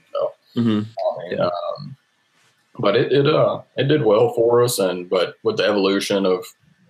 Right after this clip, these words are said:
Speaker 1: you know, what we were hearing from the American market and, and putting more focus into the U S sales side of it, 'cause that's where the majority of handguns are sold,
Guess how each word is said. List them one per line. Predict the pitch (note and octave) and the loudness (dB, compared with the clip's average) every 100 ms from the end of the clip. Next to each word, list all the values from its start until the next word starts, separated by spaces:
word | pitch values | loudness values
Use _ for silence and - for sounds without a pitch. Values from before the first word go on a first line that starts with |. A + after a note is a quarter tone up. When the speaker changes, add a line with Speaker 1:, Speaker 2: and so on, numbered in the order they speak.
| _ | _
Speaker 1:
you | F#2 F#2 | -12 -6
know, | F2+ | -2
what | F#2+ F2+ | 0 2
we | F#2+ | 2
were | F#2 | 2
hearing | G2 F#2 F2+ | 2 0 -2
from | F#2+ | 0
the | F#2 | 0
American | F2+ F2+ F2+ F2+ F2+ | 0 2 2 2 -2
market | F2 E2+ - F2+ E2 | 0 0 0 0 -2
and, | - F2 - - | -4 -10 -14 -20
and | - | -12
putting | - F#2 | -4 -2
more | F2+ E2+ | 0 -2
focus | - F#2 F2+ F#2 F2 | 0 0 0 -2 -2
into | F#2 F2+ | -4 -4
the | E2+ E2+ | -4 -2
U | F2+ F2+ | 0 2
S | A2 - | 2 2
sales | E2 E2 | 0 0
side | - E2 E2+ | -2 0 0
of | E2+ | 0
it, | F2 | -2
'cause | - | -2
that's | D#2+ E2 - | -4 -4 -2
where | F#2 F2+ | -2 -2
the | - | -6
majority | E2+ F#2+ F#2 D#2 | -4 -2 0 0
of | |
handguns | G2 G2 F2 E2 D2+ | -2 -2 -2 -4 -6
are | |
sold, | C#2+ F#2 F#2 F2 | -2 0 2 0